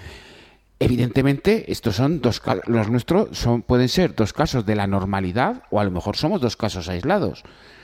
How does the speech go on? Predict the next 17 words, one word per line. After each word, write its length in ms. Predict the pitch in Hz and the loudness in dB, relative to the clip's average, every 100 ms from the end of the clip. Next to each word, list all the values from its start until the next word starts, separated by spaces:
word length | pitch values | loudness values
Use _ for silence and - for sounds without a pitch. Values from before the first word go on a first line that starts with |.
| - - - - | -20 -20 -20 -2
Pero 240 | 143 143 | 2 4
en 60 | 143 | 2
general 760 | - 139 135 135 180 233 269 - _ _ - _ _ _ | 2 2 2 2 2 2 -2 -8 _ _ -20 _ _ _
hay 280 | 135 123 - | 0 2 0
mucho 380 | 123 131 - 120 | 0 0 2 2
más 360 | 110 107 - - | 2 0 -4 -8
ruido 760 | 117 110 139 214 247 277 302 - _ - | -6 0 4 6 6 2 0 -4 _ -8
de 220 | 110 117 | 0 2
lo 140 | 135 | 2
que 180 | - 165 | 2 -2
realmente 960 | 127 107 107 113 113 120 127 - 180 180 _ _ _ _ _ | 0 0 0 -2 0 -2 -2 -4 -4 -4 _ _ _ _ _
pasa 460 | 143 - 107 90 - - - | 0 0 -2 -4 -8 -16 -6
después 400 | 104 - 117 - | -2 2 0 2
con, 500 | 110 104 98 92 92 | 0 2 0 -2 -2
con 200 | 107 104 | 0 0
los 160 | 90 | -2
Macs. 340 | 98 78 - | -4 -8 -10